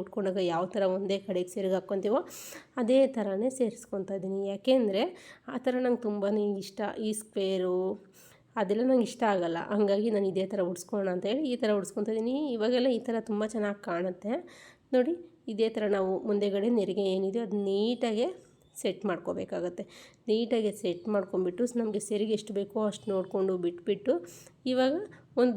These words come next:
ದಾರವನ್ನು ಕಟ್ಕೊಳ್ಳೋಣ ಸೊಂಟಕ್ಕೆ. ಒಂದು ದಾರವನ್ನು ಕಟ್ಕೊಂಡ್ಬಿಟ್ರೆ ಕರೆಕ್ಟಾಗಿ ಒಂದು ಶೇಪ್ ಬಂದುಬಿಡತ್ತೆ ನೋಡಿ. ಇನ್ನು ಆ ಕಡೆ ಗುಂಡು ಪಿನ್ನು ಅಥವಾ ಬಟ್ಟೆ ಪಿನ್ ಜೊತೆ ನಾವು ಕೈಯನ್ನು ಸೆಕ್ಯೂರ್ ಮಾಡ್ಕೋಬೇಕಾಗತ್ತೆ ಒಂದು ಬ್ಲೌಸಿಗೆ.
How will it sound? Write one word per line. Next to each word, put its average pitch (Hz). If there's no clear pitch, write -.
ದಾರವನ್ನು 214
ಕಟ್ಕೊಳ್ಳೋಣ 185
ಸೊಂಟಕ್ಕೆ. 185
ಒಂದು 202
ದಾರವನ್ನು 202
ಕಟ್ಕೊಂಡ್ಬಿಟ್ರೆ 202
ಕರೆಕ್ಟಾಗಿ 226
ಒಂದು 202
ಶೇಪ್ 202
ಬಂದುಬಿಡತ್ತೆ 170
ನೋಡಿ. 185
ಇನ್ನು 269
ಆ -
ಕಡೆ 247
ಗುಂಡು 233
ಪಿನ್ನು 226
ಅಥವಾ 202
ಬಟ್ಟೆ 175
ಪಿನ್ 196
ಜೊತೆ 185
ನಾವು 254
ಕೈಯನ್ನು 214
ಸೆಕ್ಯೂರ್ 208
ಮಾಡ್ಕೋಬೇಕಾಗತ್ತೆ 190
ಒಂದು 190
ಬ್ಲೌಸಿಗೆ. 190